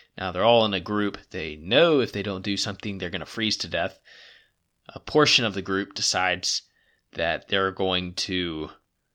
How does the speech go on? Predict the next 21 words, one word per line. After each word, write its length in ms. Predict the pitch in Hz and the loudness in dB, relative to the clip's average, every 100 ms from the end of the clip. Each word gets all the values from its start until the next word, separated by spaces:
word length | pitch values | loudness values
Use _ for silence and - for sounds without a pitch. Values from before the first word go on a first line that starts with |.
| _ _ _ | _ _ _
try 360 | - 131 104 101 | 0 4 6 6
and 460 | - 92 85 82 - - | 2 -8 -10 -14 -18 -8
brave 640 | 104 110 110 95 92 - - | 0 2 2 0 -4 -12 -8
whatever 600 | 92 92 95 90 87 87 _ | -4 -2 -2 -4 -4 -8 _
the 120 | - 87 | -10 -6
initial 280 | 90 - | -2 -4
threat 280 | 87 104 - | -4 -6 -6
was 320 | 92 82 85 - | -4 -4 -4 -6
at 140 | - | -10
the 80 | - | -10
tent, 460 | - 131 139 - - _ - - _ | -6 -6 -6 -8 -16 _ -20 -20 _
and 420 | 87 90 87 82 - | -12 -6 -6 -6 -6
three 180 | 101 98 | -4 -4
of 100 | 95 | -6
them 140 | 87 | -10
head 280 | - 107 101 | -4 -4 0
back 240 | 92 90 | 0 0
up 120 | - - | -6 -10
to 100 | 87 | -12
the 80 | |
tent, 340 | 78 87 85 | -10 -8 -10